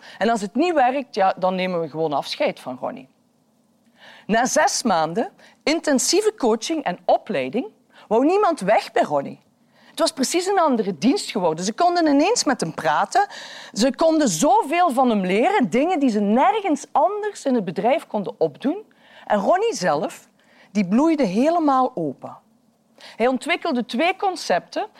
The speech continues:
waar het bedrijf een patent op kon nemen. Hoe stom kunnen bedrijven zijn dat ze dit potentieel,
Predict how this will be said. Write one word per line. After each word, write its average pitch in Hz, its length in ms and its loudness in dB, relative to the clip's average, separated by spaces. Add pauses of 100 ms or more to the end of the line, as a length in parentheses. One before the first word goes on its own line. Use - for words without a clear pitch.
(160)
waar 214 140 2
het 220 120 -2
bedrijf 247 380 0
een 285 140 -2
patent 277 500 -2
op - 160 -4
kon 139 200 -4
nemen. 139 400 -8 (1600)
Hoe 262 160 -6
stom 254 560 -2 (680)
kunnen 285 280 2
bedrijven 320 540 2
zijn 165 520 0 (380)
dat 233 240 0
ze 208 160 -4
dit 330 280 -2
potentieel, 247 840 -2